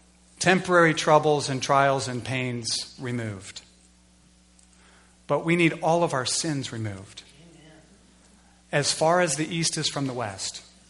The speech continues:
Never to be brought up in judgment again. You know what I'm saying? That's what we need most.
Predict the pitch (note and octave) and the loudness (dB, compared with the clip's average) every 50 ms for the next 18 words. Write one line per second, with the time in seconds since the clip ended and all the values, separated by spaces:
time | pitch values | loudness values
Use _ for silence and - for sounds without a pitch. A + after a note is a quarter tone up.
0 | _ _ _ _ _ _ _ _ _ _ _ _ _ _ _ - C#3+ C3+ C#3+ D#3+ | _ _ _ _ _ _ _ _ _ _ _ _ _ _ _ -10 -6 -2 0 2
1 | E3+ F3 E3+ F3 E3 D#3+ D#3 D3+ D#3 D#3+ D#3 D#3 D3+ D3+ D3+ D3+ C#3+ C3+ B2 C#3+ | 2 2 2 0 0 0 0 0 0 2 2 2 2 2 0 -2 -2 0 0 0
2 | C#3 C3+ - C#3 A#2+ A#2+ A2+ A#2 A#2 A2 G2+ F#2+ G2 - - - _ _ _ _ | 0 0 -2 -4 -6 -8 -8 -8 -8 -8 -8 -8 -12 -16 -18 -20 _ _ _ _
3 | _ _ _ - - - - - - - _ _ _ _ _ _ - - _ - | _ _ _ -20 -20 -20 -20 -20 -20 -20 _ _ _ _ _ _ -20 -20 _ -20
4 | - - - - C#3+ C#3 C#3+ D3 D3 D3+ C#3+ - - D3+ D#3 D#3+ E3+ E3 D#3+ - | -20 -20 -14 -8 -4 -2 0 0 2 2 2 2 4 4 4 4 2 0 -4 -10
5 | - - - - - - _ _ - - - - D#3+ F3 G3 - G#3 G#3+ G#3+ G3 | -16 -20 -20 -20 -20 -20 _ _ -20 -16 2 8 8 8 10 10 6 6 6 8
6 | G3 G3+ G3 E3+ F#3 F3+ F3+ E3 C#3+ B2+ A2 - - - - - | 8 8 8 8 8 10 10 10 8 6 4 0 -2 -2 -4 -6